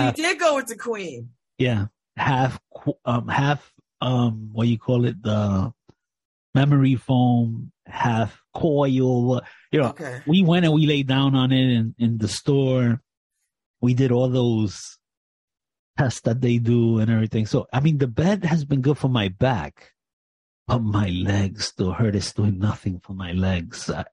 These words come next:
Speaker 1: I, I'm telling you, I've been, for, like, a month now,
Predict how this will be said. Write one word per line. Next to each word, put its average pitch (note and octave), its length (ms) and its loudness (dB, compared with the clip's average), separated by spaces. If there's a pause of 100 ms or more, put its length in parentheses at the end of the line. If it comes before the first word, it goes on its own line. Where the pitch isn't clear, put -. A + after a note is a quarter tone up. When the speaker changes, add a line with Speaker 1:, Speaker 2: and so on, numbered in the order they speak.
Speaker 1:
I, - 80 -14 (100)
I'm G#2+ 180 -2
telling B2+ 320 2
you, A2+ 80 2
I've G#2+ 140 0
been, A#2 180 0 (400)
for, A#2+ 300 0
like, A#2 260 0
a A2+ 80 2
month B2+ 380 2
now, C#3+ 440 2